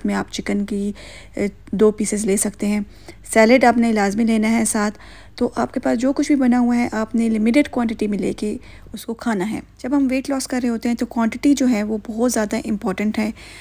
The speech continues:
क्योंकि क्वांटिटी से ही आपका वेट लॉस होगा। अगर आपके पास रोटी बनी हुई है, तो आप छोटी रोटी ले लें, या अगर आपके पास बड़ी रोटी है, तो उसको आधा कर लें।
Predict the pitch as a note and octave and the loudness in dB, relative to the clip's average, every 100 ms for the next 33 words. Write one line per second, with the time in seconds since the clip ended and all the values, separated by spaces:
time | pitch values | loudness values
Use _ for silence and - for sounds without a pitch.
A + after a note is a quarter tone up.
0 | - - - A#3+ B3 A#3+ A#3 B3 C#4 C4 | -20 -8 -4 2 2 2 0 2 0 2
1 | A#3+ B3 C4 - A3 G#3 - G#3+ G3+ F3+ | 0 0 -2 -4 -4 -4 -4 0 0 0
2 | - - - - G3+ G#3 G#3+ A#3 - A#3 | -2 -2 -4 -6 -6 -4 0 0 0 -2
3 | A3 A3+ A3 B3 A#3+ A#3 A3+ A3 A3 A3 | 0 0 2 4 4 4 4 2 2 2
4 | - - G#3+ G#3 - A3 - - - - | -2 0 0 0 -2 -4 -6 -18 -20 -12
5 | - B3+ B3+ C#4 A#3+ A3 A3 A3 G#3 G#3+ | 2 4 6 6 6 4 4 4 4 0
6 | A3 A3 - G#3 A3 G#3+ G3+ G#3 - G#3 | 0 0 0 0 -2 -2 -4 -4 0 0
7 | A3 G#3 G#3 G3+ A#3+ - - A3 G3+ G#3 | 0 0 0 -2 -8 -8 -2 0 2 0
8 | F#3 D#3 E3+ | 0 -2 -4